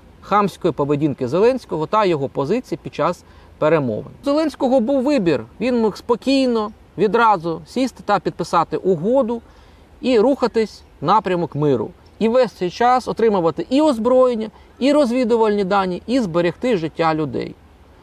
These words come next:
Але Зеленський зробив своїм рішенням інший вибір. Він по своїй ініціативі зробив інший вибір. Він зірвав перемовини,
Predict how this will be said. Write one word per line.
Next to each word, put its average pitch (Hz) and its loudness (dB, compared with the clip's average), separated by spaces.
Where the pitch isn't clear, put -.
Але 262 2
Зеленський 262 0
зробив 202 2
своїм 208 0
рішенням 160 -2
інший 285 0
вибір. 220 -2
Він 208 0
по 180 0
своїй 220 -2
ініціативі 170 -4
зробив 190 -2
інший 214 -4
вибір. 202 -2
Він 254 2
зірвав 175 2
перемовини, 226 0